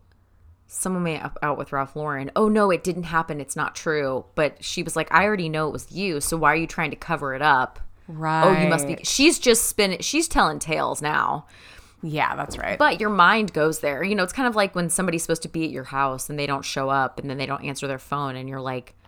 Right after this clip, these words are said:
Speaker 1: "Well, obviously they're dead. Like, something
Speaker 2: Right.
Speaker 1: happened."
Speaker 2: Right.
Speaker 1: Um, and it's like, all I have to go, I have very limited information to go off of here, but your mind just fills in the blanks. So it's like,
Speaker 2: Yeah.
Speaker 1: Why would Rachel
Speaker 2: That makes
Speaker 1: want,
Speaker 2: sense.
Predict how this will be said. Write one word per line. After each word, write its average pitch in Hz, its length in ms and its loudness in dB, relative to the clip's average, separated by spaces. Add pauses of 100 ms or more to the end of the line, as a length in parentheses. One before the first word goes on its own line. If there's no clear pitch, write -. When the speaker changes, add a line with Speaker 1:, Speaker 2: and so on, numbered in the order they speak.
(300)
Speaker 1:
"Well, 156 120 6
obviously 143 340 2
they're 131 180 -4
dead. 135 360 -6 (520)
Like, 135 220 -6
something 170 240 0
Speaker 2:
Right. - 80 -2
Speaker 1:
happened." - 600 -4 (520)
Speaker 2:
Right. 190 100 4 (180)
Speaker 1:
Um, 110 260 -6 (580)
and 180 140 0
it's 190 140 -2
like, 175 180 2
all 226 160 12
I 220 60 10
have 208 160 4
to 175 80 -4
go, 165 320 4
I 175 120 6
have 170 120 2
very 240 240 4
limited 180 400 -2
information 143 560 -6
to 143 80 -8
go 139 120 -6
off 135 200 -2
of 135 80 -16
here, 143 160 -4
but 135 160 -8
your 165 80 -2
mind 139 340 -4
just - 180 -8
fills 139 280 -4
in 139 160 -8
the 127 40 -12
blanks. 135 560 -8 (800)
So 202 160 -4
it's 185 120 -6
like, 165 180 -2 (500)
Speaker 2:
Yeah. 147 200 2
Speaker 1:
Why 233 140 6
would 233 120 2
Rachel 208 500 -2 (160)
Speaker 2:
That 196 140 4
makes 156 160 0
Speaker 1:
want, 151 260 -2
Speaker 2:
sense. - 80 -16